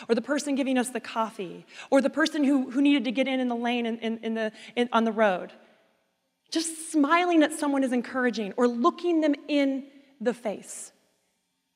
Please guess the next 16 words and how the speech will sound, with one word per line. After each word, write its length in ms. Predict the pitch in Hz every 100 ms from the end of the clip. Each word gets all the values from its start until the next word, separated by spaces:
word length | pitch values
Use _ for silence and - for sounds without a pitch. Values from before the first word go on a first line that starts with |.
| _ _ _ _
Looking 480 | 269 311 349 381 -
someone 360 | 311 320 311 294
in 180 | 294
the 100 | 269 277
eye 200 | 240 240
is 140 | 233 226
a 60 |
huge 320 | 233 - 285
encouragement. 420 | 285 240 285 262 247
There's 120 | 302
a 60 |
lot 200 | 277 262
of 80 | 330
people 240 | 330 320 269
walking 300 | 262 262 262
around 420 | 240 226 247